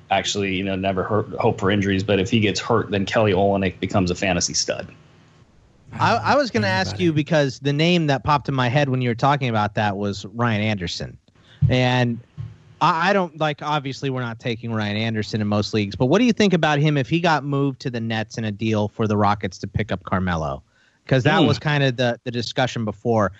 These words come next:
Speaker 2: How would you like him if that were to take place?
Speaker 1: I, I think that would be a great spot for him. Now, there are players there that can compete with him. I think Trevor Booker would have something to say about him just kinda jumping in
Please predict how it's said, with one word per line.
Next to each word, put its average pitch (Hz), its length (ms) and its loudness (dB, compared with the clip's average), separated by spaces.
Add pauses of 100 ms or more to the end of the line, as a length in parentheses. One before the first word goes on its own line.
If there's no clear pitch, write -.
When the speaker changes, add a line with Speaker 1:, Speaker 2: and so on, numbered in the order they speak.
(140)
Speaker 2:
How 165 200 2
would 185 120 4
you 160 140 2
like 143 280 0
him 131 280 -2
if 131 240 -2
that 120 220 0
were 113 180 -2
to 104 80 -2
take 95 320 -8
place? - 200 -2
Speaker 1:
I, 110 240 -4 (200)
I 240 60 2
think 240 240 2
that 196 140 4
would 185 140 6
be 135 140 4
a 107 80 4
great 107 280 2
spot - 320 2
for 123 100 0
him. 110 80 4
Now, 117 120 4
there 131 140 4
are 190 100 4
players 147 400 2
there 104 160 2
that 95 140 -2
can 98 120 -6
compete 92 360 -8
with 90 100 -4
him. 87 80 -4
I 95 80 -2
think 107 160 0
Trevor 110 240 2
Booker 107 320 -2
would 98 140 0
have 95 200 4
something 104 220 -2
to 90 80 -4
say 95 240 2
about 90 300 2
him 95 160 -2
just 92 160 -4
kinda 87 200 0
jumping 95 520 -2
in 87 320 -2